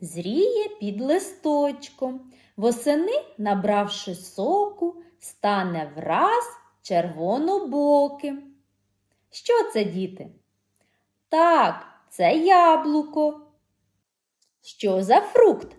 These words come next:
На смак хороший і на лампочку дуже схожий. Бік зелений сонцем гріє, він жовтіє й червоніє. Що це, малята?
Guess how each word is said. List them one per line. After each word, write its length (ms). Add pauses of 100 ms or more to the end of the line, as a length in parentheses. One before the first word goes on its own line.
На 160
смак 420
хороший 1080 (200)
і 100
на 320
лампочку 640
дуже 340
схожий. 680 (400)
Бік 320
зелений 880
сонцем 760
гріє, 600 (240)
він 180
жовтіє 1000
й 260
червоніє. 1200 (880)
Що 320
це, 160
малята? 600